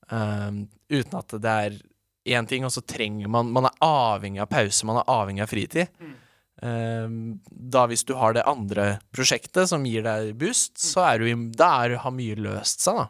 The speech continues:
Speaker 2: Ja.
Speaker 1: Så, eh, definitivt. Det er jo mange fellesnevnere. Ja.
Speaker 2: Hva, når har du egentid? Eller egentid, er det jussen, eller har du noe typ,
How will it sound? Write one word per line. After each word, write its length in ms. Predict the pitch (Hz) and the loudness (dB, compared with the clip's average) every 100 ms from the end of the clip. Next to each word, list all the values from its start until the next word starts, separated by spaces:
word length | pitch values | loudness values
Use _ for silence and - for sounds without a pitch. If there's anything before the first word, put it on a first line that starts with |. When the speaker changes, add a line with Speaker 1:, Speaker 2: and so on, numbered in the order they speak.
| _ 143 | _ -20
Speaker 2:
Ja. 100 | - _ _ _ _ _ _ _ _ _ | -20 _ _ _ _ _ _ _ _ _
Speaker 1:
Så, 160 | - 120 123 120 120 120 120 | -6 0 2 2 2 2 2
eh, 40 | |
definitivt. 1000 | 120 127 - 110 104 107 160 175 - - _ | 0 -4 -2 -2 0 -2 -4 -6 -8 -14 _
Det 80 | 135 | 4
er 240 | 123 113 | 4 4
jo 60 | 113 | 2
mange 240 | 127 113 151 | 0 0 0
fellesnevnere. 640 | 120 104 107 98 110 143 _ _ _ _ _ 110 | 0 -2 -4 -4 -4 -8 _ _ _ _ _ -6
Ja. 160 | 107 - _ _ _ 131 _ _ | -6 -8 _ _ _ -20 _ _
Speaker 2:
Hva, 340 | 151 151 160 160 147 - 160 | -16 -10 -10 -10 -16 -10 -2
når 280 | 139 139 143 | -2 -2 -2
har 160 | 196 | -2
du 160 | 160 147 | -2 -4
egentid? 680 | 147 131 117 104 - 127 135 - | -8 -14 -16 -20 -20 -20 -20 -16
Eller 180 | 160 151 - - | -14 -12 -16 -10
egentid, 800 | 165 151 127 120 127 143 151 139 - | -6 -4 -6 -10 -10 -10 -10 -16 -10
er 120 | 143 | -6
det 180 | 135 117 117 127 131 _ - | -4 -4 -4 -6 -12 _ -16
jussen, 440 | 135 131 - 180 175 | -12 -10 -10 -10 -10
eller 300 | 170 165 127 | -8 -8 -6
har 180 | 139 | -6
du 60 | 135 | -6
noe 500 | 143 120 120 113 113 110 | -8 -10 -10 -10 -12 -16
typ, 200 | 120 | -20